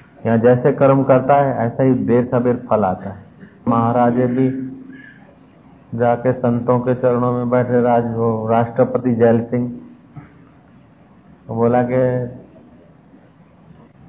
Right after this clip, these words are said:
बाल लगा रहे थे, जो वो तो पटकी पकड़ी थी ना, मतलब, उस-, उनके मित्र ने कहा कि, "तुम तो राष्ट्रपति है, તમે તો રાષ્ટ્રપતિ છો ને આવી રીતે બગીચામાં ફરો છો, લોકો શું કહેશે?"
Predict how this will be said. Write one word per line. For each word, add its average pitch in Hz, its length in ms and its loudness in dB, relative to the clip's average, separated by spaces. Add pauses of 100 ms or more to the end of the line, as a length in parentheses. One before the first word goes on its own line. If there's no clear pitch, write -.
(540)
बाल 117 440 0 (540)
लगा 117 360 0
रहे 120 140 0
थे, 123 140 -4
जो 117 300 2
वो 113 100 0
तो 110 120 -4
पटकी 117 340 -2
पकड़ी 123 320 2
थी 127 120 0
ना, 160 100 0
मतलब, 156 500 -4 (1160)
उस-, 120 300 -2
उनके 131 260 4
मित्र 127 360 4
ने 131 140 6
कहा 131 240 6
कि, 139 120 2
"तुम 127 240 2
तो 131 100 6
राष्ट्रपति 127 640 2
है, 135 480 0 (1040)
તમે 123 180 4
તો 127 140 4
રાષ્ટ્રપતિ 127 680 2
છો 131 160 0
ને 131 80 4
આવી 123 220 2
રીતે 131 260 2
બગીચામાં 120 680 0
ફરો 123 300 2
છો, 120 140 -2
લોકો 120 320 0
શું 127 240 -2
કહેશે?" 113 320 -2